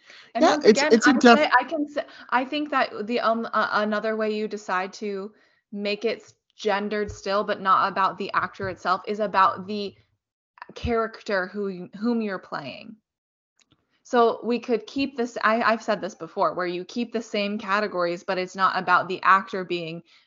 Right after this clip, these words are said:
Speaker 1: an actor or an actress. It's about the character being a, like, you know, presenting as a male or female. But this is challenging when you have things like Missus Doubtfire
Speaker 2: Right.
Speaker 1: or
Speaker 2: Right.
Speaker 1: Hairspray.
Speaker 2: Right.
Speaker 1: Right.
Speaker 2: Right.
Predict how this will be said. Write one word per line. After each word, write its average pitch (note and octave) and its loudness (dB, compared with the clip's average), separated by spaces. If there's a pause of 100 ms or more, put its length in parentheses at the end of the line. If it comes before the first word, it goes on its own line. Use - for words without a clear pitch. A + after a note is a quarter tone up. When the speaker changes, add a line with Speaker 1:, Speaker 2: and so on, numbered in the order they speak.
(280)
Speaker 1:
an G3 -4
actor F3 0
or E3 -2
an E3+ -4
actress. F3 -4
It's F#3 -6
about F3 2
the F3+ -2
character A3 -2 (280)
being F#3 -2
a, F3+ 0 (180)
like, E3 0
you F#3+ -6
know, D#3 -4 (100)
presenting F3+ -2
as D#3+ -6
a D#3 -8
male C#3+ -8
or F#3+ -8
female. - -14
But A3+ -2
this B3 4
is A#3 -2
challenging G#3+ 4
when G#3 2
you G#3+ 0
have G3+ 0
things G#3+ -4
like F3+ -4
Missus F#3 -8
Doubtfire - -2 (760)
Speaker 2:
Right. B2 -2
Speaker 1:
or G3+ 6
Speaker 2:
Right. G#3+ -6
Speaker 1:
Hairspray. B3 -2 (640)
Speaker 2:
Right. C2 -6 (840)
Speaker 1:
Right. - -12
Speaker 2:
Right. - -6